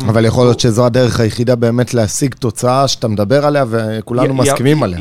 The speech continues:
Speaker 2: י-, יכול להיות, יכול להיות, אבל, אבל זה לא ה-, זה לא ה-, נקרא לזה, זה לא הדיל עם דימונה.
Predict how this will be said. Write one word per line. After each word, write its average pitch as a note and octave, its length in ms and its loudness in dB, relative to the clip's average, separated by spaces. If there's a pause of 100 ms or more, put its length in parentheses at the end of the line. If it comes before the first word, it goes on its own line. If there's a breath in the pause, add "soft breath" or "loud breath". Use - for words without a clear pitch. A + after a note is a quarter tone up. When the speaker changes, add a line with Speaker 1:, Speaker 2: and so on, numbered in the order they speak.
(160)
Speaker 2:
י-, D3 180 -8
יכול F#3 260 -4
להיות, F#3 360 -4
יכול D#3+ 260 -6
להיות, D#3 180 -4
אבל, B2 240 -6
אבל A#2+ 200 -6
זה B2 160 -2
לא E3 240 2
ה-, C3 120 -4
זה B2+ 140 -6
לא D3 200 0
ה-, C3+ 220 -2
נקרא B2+ 240 -6
לזה, B2 160 -6
זה A#2+ 160 -6
לא C3+ 180 0
הדיל B2 360 -4
עם A#2+ 140 -4
דימונה. A2+ 440 0